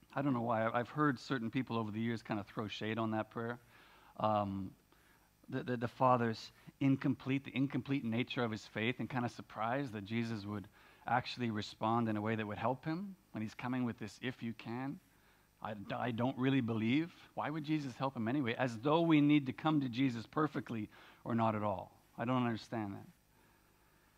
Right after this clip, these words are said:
And yet I love the way Tim Keller describes this scene with what I believe is a true understanding of the nature and character of Jesus. When he says this, "Here's a man who says, 'I don't have faith. I have all my doubts. I don't have what it takes, but help me.'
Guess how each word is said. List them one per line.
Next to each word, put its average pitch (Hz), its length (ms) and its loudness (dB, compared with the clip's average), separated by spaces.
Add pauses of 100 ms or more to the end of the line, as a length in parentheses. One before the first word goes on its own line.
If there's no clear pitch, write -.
(520)
And 131 140 4
yet 135 140 8
I 127 40 8
love 156 200 8
the 160 80 6
way 135 100 8
Tim 131 220 0
Keller 127 260 2
describes 120 560 0
this 123 160 -4
scene 123 380 -2
with 104 120 -4
what 107 140 -2
I 135 180 6
believe 104 320 -2
is 98 120 -6
a 104 40 -10
true 139 300 -4
understanding 110 560 -2
of 104 80 -4
the 101 60 -4
nature 107 340 -4
and 104 160 -4
character 107 480 -6
of 110 140 -8
Jesus. 98 360 -6 (580)
When 117 100 0
he 110 60 2
says 117 280 -2
this, 113 240 -4
"Here's 160 280 0
a 170 40 6
man 120 300 4
who 123 120 -2
says, 120 300 -2
'I 120 140 4
don't 123 240 0
have 123 220 0
faith. 107 280 -10 (960)
I 120 60 2
have 123 140 2
all 165 100 4
my 160 160 4
doubts. 170 500 0
I 131 120 6
don't 185 260 6
have 170 320 0
what 160 160 4
it 139 140 -4
takes, - 360 -4 (300)
but 127 160 6
help 170 260 8
me.' 117 220 0